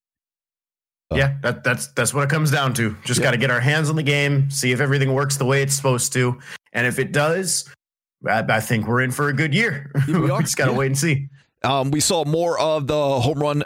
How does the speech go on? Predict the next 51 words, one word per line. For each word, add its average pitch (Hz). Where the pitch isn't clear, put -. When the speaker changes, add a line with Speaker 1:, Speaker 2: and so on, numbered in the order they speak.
Speaker 1:
ru-, 120
uh, 98
indicator 139
as 98
well. 131
Now 143
you 202
could 151
grab 143
home 139
runs 135
o-, 120
above 165
the 147
wall. 78
I 107
mean, 113
over 196
the 120
wall, 76
which 107
is 95
pretty 110
Speaker 2:
Yeah. 92
Speaker 1:
dope. 90
We 110
saw 127
plays. 127
I 110
think 131
it -
was, 101
uh, 85
Tavares 104
from 101
the 87
Rangers 87
on -
the 87
feature 85
that 80
they 80
showed, 85
and 95
they 95
showed 95
Springer 95
as 80
well 85
doing 82
that. 76